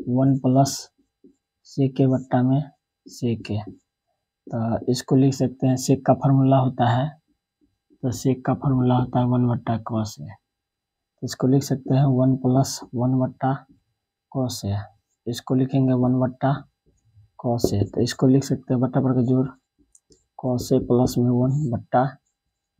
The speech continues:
cos A। इसको भी लिखेंगे वन बट्टा cos A के। अब क्या करेंगे, इसको पलटी मार देंगे। तो cos A प्लस में वन बट्टा में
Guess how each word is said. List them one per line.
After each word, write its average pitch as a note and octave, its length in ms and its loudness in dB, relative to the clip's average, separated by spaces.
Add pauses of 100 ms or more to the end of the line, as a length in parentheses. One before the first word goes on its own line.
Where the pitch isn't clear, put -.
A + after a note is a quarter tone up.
(600)
cos B2 340 -2
A। C3 120 2 (260)
इसको A#2 320 0
भी C3+ 100 6
लिखेंगे C3 360 2
वन B2+ 240 2
बट्टा B2+ 280 0 (800)
cos B2 280 2
A A2 80 2
के। - 160 -2 (560)
अब B2+ 180 2
क्या B2+ 120 8
करेंगे, C3 340 4
इसको B2+ 220 2
पलटी B2 340 4
मार B2+ 280 4
देंगे। B2+ 260 2
तो - 1400 -16
cos C3 340 2
A C3 40 4 (100)
प्लस B2 300 2
में B2 120 4
वन B2+ 300 2
बट्टा A#2 320 -2
में C3 160 0